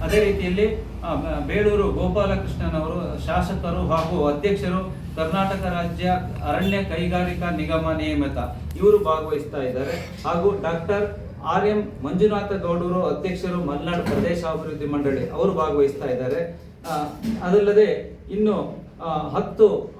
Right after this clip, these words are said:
ಹಲವು ಮುಖಂಡರುಗಳು ಭಾಗವಹಿಸ್ತಾ ಇದ್ದಾರೆ. ಸ್ಥಳೀಯ ಗ್ರಾಮ ಪಂಚಾಯಿತಿ ಅಧ್ಯಕ್ಷರುಗಳು, ಜನಪ್ರತಿನಿಧಿಗಳು ಭಾಗವಹಿಸ್ತಾ ಇದ್ದಾರೆ. ತಾಲೂಕು ಸಾಹಿತ್ಯ ಪರಿಷತ್ ಅಧ್ಯಕ್ಷರು, ತಾಲೂಕು ಜಾನಪದ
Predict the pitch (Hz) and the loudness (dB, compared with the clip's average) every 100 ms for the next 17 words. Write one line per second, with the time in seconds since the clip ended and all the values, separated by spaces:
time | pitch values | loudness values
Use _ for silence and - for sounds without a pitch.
0 | - 165 196 190 - - - - 170 214 | -8 0 2 6 4 4 -8 -8 4 4
1 | 196 180 170 135 143 147 156 139 147 131 | 6 2 0 2 0 2 0 0 -2 -4
2 | 135 131 - - - 185 208 220 185 - | -2 -4 -8 -14 -6 6 8 8 6 -2
3 | 185 196 180 170 165 165 165 143 139 131 | -4 -4 -6 -6 -6 -8 -6 -6 -6 -6
4 | 170 165 160 143 156 165 - - 120 143 | -8 -6 -4 -4 -2 -4 -4 -12 -2 0
5 | 196 196 180 185 170 160 160 160 - - | 0 -2 -4 -4 -4 -2 0 0 0 0
6 | 143 147 147 143 143 135 139 160 - - | -2 4 2 2 -2 0 0 -2 -6 -10
7 | - 156 190 214 202 196 175 165 165 - | -8 0 6 6 4 -2 -2 -4 -4 -4
8 | 170 170 - 170 165 - 139 - 175 160 | -6 -6 -8 -8 -8 -6 -6 -4 -4 -2
9 | 165 160 - - 151 185 196 190 151 139 | -2 -2 -4 -4 0 0 0 -2 -2 0
10 | 147 190 190 185 151 - | 0 -2 -2 0 0 -2